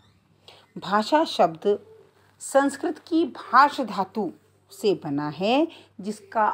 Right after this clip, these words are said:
अर्थ है बोलना। अतः भाषा में मुख्यतः बोलकर अपने विचारों को प्रकट किया जाता है, अर्थात हम बोलकर अपने विचारों को प्रकट करते हैं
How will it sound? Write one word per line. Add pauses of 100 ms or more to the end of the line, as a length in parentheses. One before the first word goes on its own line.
(160)
अर्थ
है
बोलना। (2250)
अतः
भाषा
में
मुख्यतः
बोलकर (600)
अपने
विचारों
को (960)
प्रकट
किया
जाता
है, (160)
अर्थात (280)
हम
बोलकर
अपने
विचारों
को (400)
प्रकट
करते
हैं